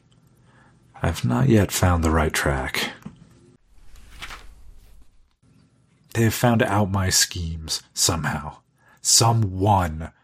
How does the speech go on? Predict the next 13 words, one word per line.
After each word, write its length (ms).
They've 200
talked. 520
All 160
my 120
careful 320
planning, 460
all 500
my 180
secret 420
plotting, 420
gone 180
to 80
waste. 600